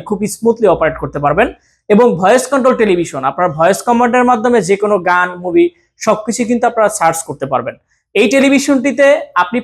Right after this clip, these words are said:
পাচ্ছেন এক বছরের পার্টস এবং প্যানেল রিপ্লেসমেন্ট গ্যারান্টি এবং দশ বছরের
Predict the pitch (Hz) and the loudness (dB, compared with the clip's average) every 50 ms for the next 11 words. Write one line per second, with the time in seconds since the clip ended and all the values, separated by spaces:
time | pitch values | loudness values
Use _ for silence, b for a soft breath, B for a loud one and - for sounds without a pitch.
0 | - 254 233 - - - - 202 208 247 254 - _ _ 208 214 226 220 220 226 | 0 0 0 0 -2 -4 -4 -2 -2 -2 -4 -8 _ _ 0 0 0 0 0 0
1 | 269 262 262 277 269 277 277 262 269 - 214 196 214 202 - 240 233 247 247 233 | -2 0 0 2 2 2 2 2 0 2 2 2 2 2 0 -2 -2 -2 -2 0
2 | 247 240 240 247 233 240 240 240 247 233 240 - 247 233 214 233 240 247 233 233 | -2 0 0 2 0 0 -2 -2 -2 -4 -2 -4 -6 -2 0 0 2 0 0 -2
3 | 269 - - - 220 214 254 262 254 202 208 208 202 190 202 220 - - 220 214 | -6 -8 -2 0 2 2 4 2 2 2 2 2 2 2 0 -2 -2 0 2 2
4 | 220 | 2